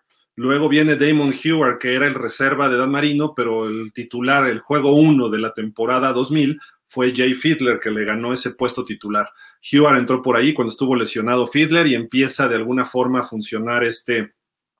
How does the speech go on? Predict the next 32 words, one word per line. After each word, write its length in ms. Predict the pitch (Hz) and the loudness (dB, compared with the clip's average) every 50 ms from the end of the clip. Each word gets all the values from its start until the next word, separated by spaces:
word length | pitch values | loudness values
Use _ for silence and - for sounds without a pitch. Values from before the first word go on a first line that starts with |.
| - - - | -16 -16 -12
eh, 200 | 117 120 123 120 | -6 -6 -4 -4
este, 280 | 120 120 - - 131 - - - | -4 -6 -4 -4 -4 -4 -4 -10
este 220 | 165 - 135 127 | -6 -6 -4 -2
quarterback 400 | - 139 135 127 131 143 147 143 | 0 2 2 4 4 2 2 0
y 40 | 135 | -2
termina 340 | - 123 120 127 143 151 143 | 0 0 2 4 4 4 4
llevándonos 520 | 123 117 131 135 135 135 127 113 110 - | 2 2 2 2 2 2 0 -2 -4 -6
a 100 | 110 - | -10 -6
playoff. 380 | - 123 120 113 110 107 - - - _ - - - _ _ - - | -4 -2 -2 0 -2 -4 -6 -10 -16 _ -20 -20 -20 _ _ -2 2
Huard 260 | 139 143 139 135 - | 4 4 4 2 0
por 140 | 123 117 113 | 0 0 0
ahí 160 | 113 120 127 | 2 2 2
entra 260 | 127 123 127 123 117 | 0 0 0 0 0
algunos. 460 | 110 107 113 123 123 117 107 104 - - - - _ _ _ | 0 0 -2 -2 -2 -2 -4 -6 -8 -12 -18 -20 _ _ _
Luego 180 | 120 139 160 151 | 0 2 4 4
viene 180 | 156 156 151 | 6 4 4
Ray 200 | 135 151 151 147 | 6 6 4 6
Lucas, 440 | 151 160 170 170 170 - 131 123 - | 6 4 4 2 2 0 -2 -4 -4
que 120 | - 113 | -8 -12
se 100 | - - | -10 -8
había 160 | 104 113 123 120 | -6 -6 -6 -4
jugado 380 | - 139 135 135 139 135 131 | -4 -2 -2 0 -2 -2 -4
con 180 | - 120 113 107 | -4 -6 -4 -4
los, 420 | 104 101 - - - - - - - | -4 -6 -8 -10 -14 -16 -16 -14 -12
con 140 | 113 107 | -10 -8
los 160 | 107 104 101 104 | -8 -8 -6 -2
Jets 360 | 139 165 185 185 - - - | 0 0 0 -2 -4 -10 -10
y 80 | - 117 | -8 -4
luego 520 | 110 120 123 123 123 117 110 104 104 95 - | 0 0 2 2 4 2 2 2 0 -2 -4
terminó 360 | 107 104 104 107 113 120 120 | -4 -4 -2 -2 -4 -2 -2
con 140 | - 117 104 | -2 -2 -2
nosotros. 560 | 101 - - 117 120 - 113 107 107 - | -2 -4 -4 -4 -2 -2 -4 -6 -6 -8